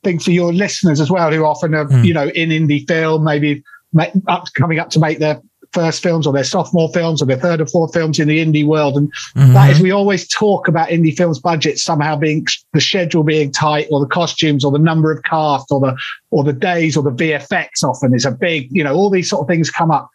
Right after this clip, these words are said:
Speaker 1: And Luke's absolutely right. It, development is one of those things. And that of-, often gets forgotten, that that also gets compressed on an indie film budget, 'cause, you know, you don't have the time to get people for six months not doing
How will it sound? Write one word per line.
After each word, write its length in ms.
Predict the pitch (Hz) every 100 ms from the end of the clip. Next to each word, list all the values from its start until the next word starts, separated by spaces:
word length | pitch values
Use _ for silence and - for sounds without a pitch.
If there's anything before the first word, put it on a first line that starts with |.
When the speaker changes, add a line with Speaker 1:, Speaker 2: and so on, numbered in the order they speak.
| _ _ -
Speaker 1:
And 160 | 165 180
Luke's 320 | 196 - - -
absolutely 520 | 185 160 - 185 175
right. 280 | 170 180 151
It, 160 | 170 - -
development 680 | 196 151 214 214 160 139 131
is 240 | 175 175 165
one 240 | 156 160
of 120 | 151
those 280 | 151 156 147
things. 300 | 196 165 135
And 80 | 156
that 80 | 196
of-, 220 | 185 175
often 260 | 214 185 170
gets 240 | 156 -
forgotten, 520 | - 139 156 185 -
that 160 | 131 139
that 200 | 175 180 180
also 380 | 147 - 139
gets 260 | 127 123 -
compressed 480 | 143 123 143 117 147
on 100 | 139
an 80 | 135
indie 300 | 131 127 123
film 200 | 131 123
budget, 340 | 131 - -
'cause, 180 | 151 127 - - _ -
you 120 | 165
know, 220 | 151 147
you 160 | 160 151
don't 220 | 170 170
have 200 | 151 143
the 80 | 151
time 340 | 185 190 170
to 100 | 147
get 240 | 127 123
people 280 | - 135 131
for 80 | 120
six 360 | - 151 131 139
months 320 | 127 120 131
not 260 | 131 131
doing 320 | 160 135 131